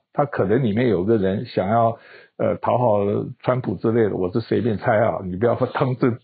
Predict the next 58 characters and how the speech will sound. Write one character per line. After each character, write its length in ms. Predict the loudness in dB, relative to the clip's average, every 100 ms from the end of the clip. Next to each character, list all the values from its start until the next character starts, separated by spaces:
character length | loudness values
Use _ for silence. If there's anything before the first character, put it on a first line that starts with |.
| -4
啊。 200 | -4 -4 -14 -20 -20 -20 -20 _ _ -2
嗯， 360 | 0 2 -2 -8 -20 _ _ _ _ _
英 240 | 0 2 4
国， 320 | 4 2 0
哎， 220 | -2 -2
这 140 | 0 0
个 120 | 2
Johnson 500 | 2 0 0 -2 -4 -10
严 320 | -2 0 2
厉 100 | 2
的 80 | 2
封 220 | -2 -2
城， 220 | -4 -8
他 180 | -6 -6
封 240 | -4 -4 -2
城 160 | -2
到 80 | 0
二 200 | 0 2
月 160 | 2 0
中， 260 | -2 -4 -10 _ -2
二 100 | 0
月， 260 | 2 2 0
二 120 | 0
月 220 | 2 2
十 220 | 0 -4 -6
几 120 | -4
号 160 | -4
是 160 | -4 -4
中 200 | -2 -2
国 140 | 0 -2
农 240 | -2 -2
历 140 | -2
吧 120 | -2 -4
啊， 280 | -4 -6 -10 _ _ -8
反 160 | -4
正 140 | -2 0
今 160 | 0
年 200 | 2 2
在 140 | 2 2
外 240 | 4 2
国 180 | 2 2
的 200 | 2 2
华 240 | 0 0
人 200 | 0 -2
这 80 | 0
个 260 | 0 0 0
农 380 | -4 -4 -2
历 100 | -2
新 120 | -4 -6
年 180 | -4 -2
没 160 | -4
什 140 | -4 -8
么 80 | -8
好 220 | -8 -4
过 260 | 0 0
的 100 | -2
了 100 | -6
啊， 200 | -6 -6